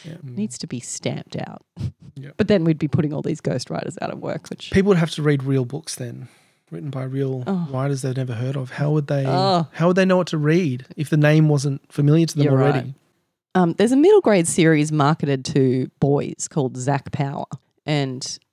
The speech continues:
Speaker 2: I believe that that's all different authors,
Speaker 1: Mm.
Speaker 2: you know, contributing to that. And I'd, I feel like I'd probably be more comfortable with something like that, where it was sort of more open,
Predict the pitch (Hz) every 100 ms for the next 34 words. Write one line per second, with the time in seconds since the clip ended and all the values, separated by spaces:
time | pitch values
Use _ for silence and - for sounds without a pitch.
0 | _ - 170 196 240 180 - 120 - -
1 | - - _ _ _ - 147 139 127 -
2 | _ 135 - 127 - - - - - -
3 | 170 156 127 123 147 123 127 139 - 139
4 | 139 135 127 131 - - _ _ _ _
5 | - 262 277 254 - 254 - 359 415 453
6 | - _ - 269 - 285 403 403 339 202
7 | - 180 - 165 139 139 - 135 139 139
8 | 143 135 - - - _ _ _ - 160
9 | - 160 180 180 190 165 135 139 - 143
10 | 135